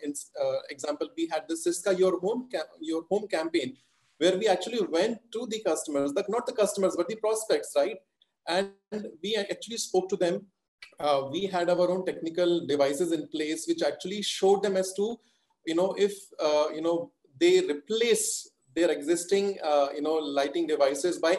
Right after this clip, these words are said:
any L E D. I'm not plugging Syska, by, by any L E D product, what kind of saving will come to them, right? And, and they were able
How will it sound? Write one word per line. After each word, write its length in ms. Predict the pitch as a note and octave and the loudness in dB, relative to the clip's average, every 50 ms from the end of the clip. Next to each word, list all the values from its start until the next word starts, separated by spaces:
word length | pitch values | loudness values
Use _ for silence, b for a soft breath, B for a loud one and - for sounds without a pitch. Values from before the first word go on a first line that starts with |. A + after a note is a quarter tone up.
| - - | 0 -2
any 240 | F3 E3 F#3 G#3 G3+ | 0 0 2 4 4
L 180 | F3 D3+ C#3+ C#3+ | 4 2 2 0
E 40 | C#3 | -2
D. 180 | B2 A2+ A2 - _ _ _ _ | -4 -6 -6 -10 _ _ _ _
I'm 220 | D3 D#3 D#3 D3+ D3+ | -2 -2 -2 -2 0
not 260 | E3+ F#3 F3+ - - | 0 0 0 -2 -2
plugging 300 | - - - D4+ E4 E4+ | -2 -2 0 0 -2 -4
Syska, 560 | - - D3 - - - - C#3+ A#2 - - | -4 -4 -6 -6 -6 -2 -2 -2 -2 -2 2
by, 220 | - D3 D#3+ E3+ E3+ E3+ - | 4 4 4 4 2 -2 -4
by 120 | D3+ D#3 - - _ - | -4 -4 -4 -6 _ -4
any 240 | D#3+ E3+ G#3 A3 G3+ | -2 0 2 2 2
L 120 | F3 D#3 | 2 0
E 80 | D#3 C#3+ | 0 -2
D 260 | D3 C#3+ D3+ F#3+ - _ _ _ _ _ | -2 -4 -4 -6 -8 _ _ _ _ _
product, 520 | - D3+ C3+ B2+ B2+ C3 F#3+ B2+ - - - _ _ _ _ A#2+ | -2 0 0 2 2 2 2 2 0 -6 -16 _ _ _ _ 2
what 280 | C3+ E3+ G#3 G#3+ - - | 4 4 4 4 2 -4
kind 240 | - - A3+ G#3 G#3 | -6 -4 -2 -2 -2
of 100 | G#3+ - | -4 -4
saving 400 | - - F#3 E3+ D#3+ F3+ F#3 F3+ | -2 2 4 4 4 4 2 0
will 160 | F3 F3+ - | 0 0 0
come 220 | - D#3+ D#3 D#3+ - | 0 -2 -2 -2 -2
to 80 | - | -2
them, 260 | D#3+ E3 D#3 C#3 B2 A#2 | -2 0 -2 -2 -2 -2
right? 320 | B2 C3+ F3 E3+ F3 E3+ - _ _ _ _ _ _ _ D3+ | -2 0 0 -2 -2 -6 -12 _ _ _ _ _ _ _ 0
And, 260 | D#3 E3+ F#3+ F#3+ F#3 - | 0 2 2 0 0 0
and 220 | F3+ F#3+ G3 F#3+ - C3 B2+ | 0 0 0 -2 -4 -2 2
they 120 | D3+ F#3 G#3 | 4 4 6
were 160 | A3 A3 G#3+ F3 | 6 4 2 2
able 280 | F#3 F#3+ F#3 G#3 A3 | 0 2 2 2 2